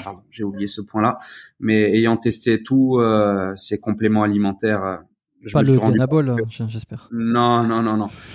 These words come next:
Speaker 1: Mais bien évidemment, quatre-vingt-dix pour cent, euh, enfin, on va dire que quatre-vingt-dix pour cent des compléments alimentaires qui sont vendus, euh, ne servent à rien. Les seuls qui servent à quelque chose, c'est probablement les cinq premiers à avoir été créés.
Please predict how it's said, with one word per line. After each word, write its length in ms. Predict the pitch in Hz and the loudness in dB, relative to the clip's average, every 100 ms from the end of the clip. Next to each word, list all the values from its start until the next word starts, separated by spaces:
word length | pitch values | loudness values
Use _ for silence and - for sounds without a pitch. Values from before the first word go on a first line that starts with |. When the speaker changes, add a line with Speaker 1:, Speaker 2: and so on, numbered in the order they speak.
| - 113 | -10 -4
Speaker 1:
Mais 160 | 117 | -2
bien 200 | 113 127 | 0 2
évidemment, 520 | 131 127 131 127 139 139 | 2 2 2 2 2 2
quatre-vingt-dix 760 | - 151 - 147 135 131 131 | 0 -2 -2 -2 2 2 0
pour 260 | 131 123 - | -4 -12 -8
cent, 480 | 127 123 123 110 - | -4 0 0 -2 -6
euh, 560 | 104 101 98 98 95 90 | -6 -4 -6 -6 -8 -6
enfin, 220 | 123 113 - _ - | -4 -4 -6 _ -2
on 80 | |
va 100 | 127 | 0
dire 240 | 131 143 143 | 2 2 0
que 100 | 131 | -4
quatre-vingt-dix 640 | 135 - - 143 143 135 | -2 -2 -2 0 2 2
pour 200 | 135 123 | -2 -10
cent 180 | - 127 | -4 -2
des 100 | 120 | -2
compléments 400 | 120 110 117 113 | -4 -6 -4 -2
alimentaires 460 | 113 110 110 107 - | 0 -2 -2 -6 -10
qui 80 | |
sont 200 | - 110 | -14 -10
vendus, 520 | 104 107 101 107 101 98 | -6 -6 -4 -2 -2 -4
euh, 180 | 92 87 _ - | -8 -18 _ -4
ne 100 | 120 | -2
servent 300 | - 120 110 | 0 0 2
à 80 | |
rien. 260 | 107 117 127 - - _ _ _ _ | 2 0 0 -6 -20 _ _ _ _
Les 100 | 117 | -6
seuls 340 | 113 - 160 143 | -2 2 2 0
qui 120 | 143 | -2
servent 240 | 139 135 | 0 0
à 80 | 131 | 0
quelque 180 | 131 131 | 0 -4
chose, 320 | - 156 147 | 0 0 0
c'est 320 | - 127 117 | -2 0 0
probablement 600 | 110 - 131 127 135 143 | -2 -4 -2 2 4 4
les 80 | 135 | 2
cinq 340 | 123 151 156 - | 0 0 -2 -2
premiers 300 | 139 139 143 | 0 2 2
à 80 | |
avoir 240 | 123 123 120 | 2 0 -2
été 160 | 117 | -4
créés. 300 | 117 113 101 | -6 -6 -8